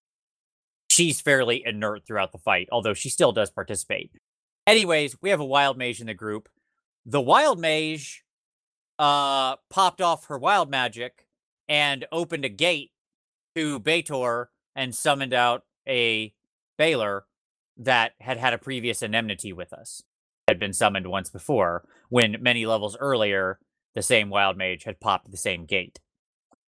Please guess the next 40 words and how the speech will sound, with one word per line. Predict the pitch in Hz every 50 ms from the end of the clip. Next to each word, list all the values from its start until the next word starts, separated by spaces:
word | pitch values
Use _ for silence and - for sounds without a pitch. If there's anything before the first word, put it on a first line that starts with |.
| _ _ _
The | 123 123
same | - - - - 151 147 151 156 151 151 156 156 156 _ _ _ _ _ _ _ - - _ _ _ _ _ _ _ _ _ _ _ _ _ _ _
Balor. | - 147 156 147 127 117 110 - _ _ _ _
So | - 175
now | 165 175 208 233
we've | 240 233 196 175
got | 196 185 180 170 - _ _ _ _ _ _ _ _ _ _ _ _ _ -
a | 139
super | - - 214 220 196 185 202
high-powered | 175 185 185 175 170 170 165 156 156 151 139
demon, | 127 143 143 139 127 127 120 117 123 123 _ _ _ _ _ _ _ _
a, | - 110 _ _
a | -
demon | 117 110 156 175 180 165 160 151
lord, | 143 139 139 135 135 131 135 -
and | 135 139
a | 127
bunch | 107 139 147 135 -
of | 139 123
minions, | 123 123 120 117 110 107 104 -
and | - 147 156
it's | 151 131
just | 151 -
all | 170 160 156
going | 117 143 135 131 120
south | - - 147 120 107 -
fast. | - - 120 101 98 -
Like, | - 110 - _
everybody's | - 170 175 175 175 170 165 135 147
unconscious, | 156 147 143 - 139 127 123 117 - 135 120 113 - - _ _ _ _ _ 117 _
everything, | 147 156 165 160 156 170 156
like, | 143 143 139 - _ _
this | 139 165 156 127
is | 135 127
gonna | 175 165 147 139
be | 123 131
a | 123
party | - - 131 117 110 104
wipe, | 95 95 92 90 - -
right? | 110 110 123 -